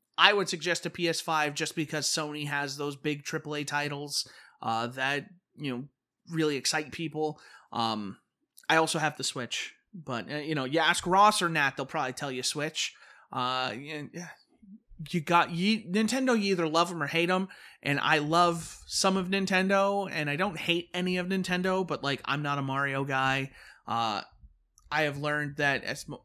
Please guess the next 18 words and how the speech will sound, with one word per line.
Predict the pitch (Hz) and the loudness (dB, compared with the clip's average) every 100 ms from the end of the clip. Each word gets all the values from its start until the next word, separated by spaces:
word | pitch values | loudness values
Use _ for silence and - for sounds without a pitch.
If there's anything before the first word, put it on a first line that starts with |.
| 156 | -4
as | 151 | -4
good | 139 175 185 180 | -2 2 4 4
as, | 170 | 2
like, | 160 151 | 0 0
a | 156 147 | 0 0
game | 156 151 | 0 0
like | 143 139 | -2 -2
Breath | 147 | -2
of | 147 | -2
the | 143 | -4
Wild | 139 135 135 | -2 -2 -2
was, | 135 131 | -4 -4
I'm | 123 | -4
not | 127 | -4
a | 110 | -4
Zelda | 117 113 120 | -6 -6 -2
guy. | 131 135 139 - _ _ - - _ _ _ _ _ _ | 0 0 -2 -10 _ _ -20 -20 _ _ _ _ _ _
Just | - | -8